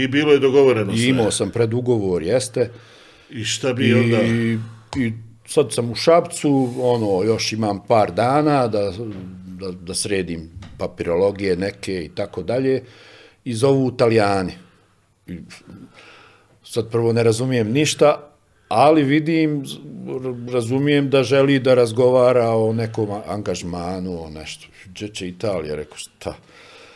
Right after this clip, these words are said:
Speaker 2: Ja kažem, ovaj, ajde sutra, pa ću ja dovesti mog prijatelja koji govori italijanski, pa
Speaker 1: Da, da.
Speaker 2: pa da s-, da vidimo šta je. I stvarno tako, i eto, pa ja kažem, rekao,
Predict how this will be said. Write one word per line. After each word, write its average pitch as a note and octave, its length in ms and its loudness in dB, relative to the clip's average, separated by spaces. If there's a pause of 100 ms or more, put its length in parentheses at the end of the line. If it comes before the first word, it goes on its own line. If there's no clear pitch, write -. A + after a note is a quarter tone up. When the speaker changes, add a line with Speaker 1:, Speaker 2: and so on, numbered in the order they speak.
(300)
Speaker 2:
Ja A#2 180 2
kažem, A#2+ 440 0 (200)
ovaj, G2 640 0 (1000)
ajde A#2+ 240 0
sutra, A2+ 440 0 (160)
pa A#2 80 -6
ću A2+ 140 -4
ja A#2+ 80 0
dovesti A2 380 2
mog A2 160 -2 (120)
prijatelja F#2 380 0
koji F2+ 160 -6
govori G2 200 -2
italijanski, A2+ 680 -2
pa G#2+ 120 -8 (480)
Speaker 1:
Da, G2 180 -4
da. F2 240 -6
Speaker 2:
pa F2+ 80 -4
da F2 140 -6
s-, - 160 -10 (180)
da F#2+ 140 -6
vidimo F#2 240 -6
šta F2+ 200 -6
je. D2 140 -10 (520)
I A#2+ 80 -8
stvarno A2 440 0
tako, C3+ 480 0
i A#2 80 2
eto, A#2+ 300 -4 (580)
pa C3 100 0
ja D#3 80 6
kažem, E3 300 0 (120)
rekao, B2 320 -6